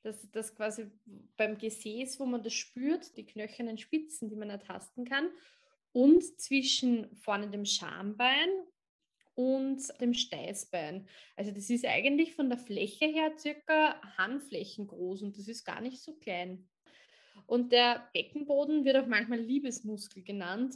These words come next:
bei uns in der, in der Szene, muss ich sagen, weil es einfach so ein wichtiges Organ ist, auch für die Sexualität. Beckenboden haben alle Menschen.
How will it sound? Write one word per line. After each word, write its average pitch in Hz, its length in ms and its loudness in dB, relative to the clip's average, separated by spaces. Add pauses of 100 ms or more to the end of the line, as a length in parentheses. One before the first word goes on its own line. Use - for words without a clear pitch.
bei 214 80 -4
uns 240 240 -2
in 233 120 -6
der, 202 400 2 (240)
in 240 140 4
der 247 100 8
Szene, 240 560 0
muss 277 220 -2
ich 277 100 -6
sagen, 240 520 0
weil 208 180 4
es 214 120 -8
einfach 233 340 -2
so 254 160 -2
ein 226 280 0
wichtiges 262 800 2
Organ 214 460 4
ist, 254 140 -4
auch 240 140 -8
für 220 100 -12
die 233 60 -6
Sexualität. 202 800 -6 (300)
Beckenboden 262 540 -2
haben 247 200 -6
alle 196 240 4
Menschen. 180 680 -6